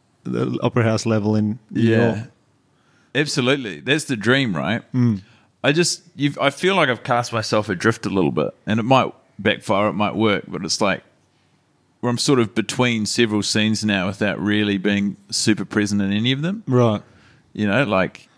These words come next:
Speaker 1: But you're still, what are you, seven years in? Is that what you
Speaker 2: Yeah.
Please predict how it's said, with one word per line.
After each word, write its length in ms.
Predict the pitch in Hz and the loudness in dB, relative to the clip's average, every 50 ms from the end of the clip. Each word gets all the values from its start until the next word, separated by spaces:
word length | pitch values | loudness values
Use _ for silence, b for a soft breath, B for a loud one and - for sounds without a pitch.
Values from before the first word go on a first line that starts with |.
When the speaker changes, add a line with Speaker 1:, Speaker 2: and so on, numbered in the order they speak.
| b b b - | b b b 0
Speaker 1:
But 100 | 165 185 | 0 0
you're 80 | 202 175 | 0 0
still, 520 | - - - 415 440 359 165 147 - - 349 | -2 -2 0 2 2 4 2 2 0 -4 -4
what 140 | 269 180 165 | 0 2 2
are 40 | 143 | 4
you, 100 | 135 123 | 4 2
seven 400 | - - - 143 135 147 147 147 | 0 0 0 0 2 2 0 0
years 240 | 151 151 151 143 147 | 2 2 0 2 0
in? 260 | 165 185 226 254 233 | 0 0 0 -2 -2
Is 120 | 202 175 | -2 -2
that 100 | 185 - | -2 -4
what 80 | - - | -4 -4
you 120 | - 147 | -4 0
Speaker 2:
Yeah. 340 | 160 113 107 98 80 67 - | 2 2 2 2 0 -2 -6